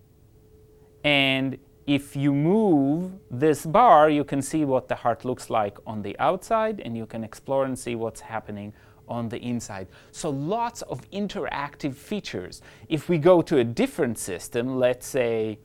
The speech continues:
the skeletal system here, you, first of all, you can layer the system so you can see how things work together,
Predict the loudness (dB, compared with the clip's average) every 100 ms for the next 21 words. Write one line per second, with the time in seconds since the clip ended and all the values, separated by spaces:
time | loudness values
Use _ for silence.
0 | _ _ -18 -16 -8 -2 -2 -2 -8 -12
1 | -14 -18 -16 -16 -10 -6 -8 -10 -20 -20
2 | -20 _ _ -20 -20 -20 -20 -20 -20 -20
3 | -20 -10 0 0 4 2 4 4 2 2
4 | 2 2 4 4 4 2 -2 -4 -4 -4
5 | -6 -4 -4 -4 -6 -6 -4 -2 0 -2
6 | -2 -6 -4 -4 -4 -6 -10 -8 -6 -6
7 | -6